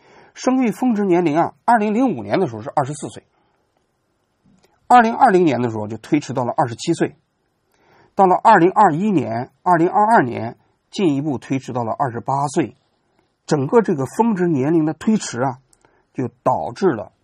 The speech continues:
中国的人口出生率的大幅下降。因为你不要认为这个峰值年龄推迟啊，是个小事儿啊，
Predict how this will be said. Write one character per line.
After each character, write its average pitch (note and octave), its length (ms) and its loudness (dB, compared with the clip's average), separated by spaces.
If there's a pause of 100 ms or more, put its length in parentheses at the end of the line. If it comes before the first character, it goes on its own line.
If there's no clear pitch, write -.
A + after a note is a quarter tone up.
中 D3 240 -2
国 A2 160 -8
的 A2 140 -8
人 A2+ 260 -2
口 A2+ 180 -10
出 C3 220 -6
生 B2+ 200 -6
率 B2+ 140 -4
的 G#2+ 180 -16 (100)
大 B2 140 -6
幅 - 180 -16
下 G#2 160 -16
降。 A#2+ 160 -18 (1300)
因 A#3 120 -2
为 B3+ 120 0
你 C3+ 200 -6
不 C3 140 -8
要 G3+ 120 4
认 D#3+ 200 -2
为 A#2 140 -6
这 C#3+ 100 -6
个 G#2 220 -10 (180)
峰 F3+ 260 -2
值 C#3 120 -2
年 A#2 160 -4
龄 B2+ 100 -6
推 C3+ 180 -6
迟 A2+ 200 -12
啊， A2+ 180 -4 (160)
是 - 140 -8
个 C3 60 -6
小 B2 200 -6
事 C3 100 -6
儿 - 60 -6
啊， - 160 -20